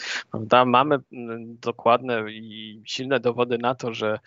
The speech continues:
ma to swoje podłoże również biologiczne. Jest wiele badań, które to potwierdzają. Także tu jakby, no, nie ma co dyskutować z takim mitem po prostu,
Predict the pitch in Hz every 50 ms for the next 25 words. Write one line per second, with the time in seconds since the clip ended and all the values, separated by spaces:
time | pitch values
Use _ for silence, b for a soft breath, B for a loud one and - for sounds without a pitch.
0 | B B B B B 117 113 117 117 117 117 - 120 - - - 123 117 113 -
1 | 117 110 117 110 113 120 120 117 117 117 117 113 107 110 - - 120 123 123 120
2 | 113 113 - 110 - - - 110 107 104 107 - - 113 110 110 107 101 101 101
3 | 101 101 104 104 - - - 117 110 - 107 - 113 - - 110 107 110 117 123
4 | 131 127 123 131 120 - 131 127 127 120 123 123 123 123 120 123 127 123 113 113
5 | - - 113 113 113 - - - - - 107 104 107 117 135 - - - - 113
6 | - - 117 120 131 127 117 117 117 - - 117 110 117 - - 107 - - 107
7 | 107 - - - 113 110 120 131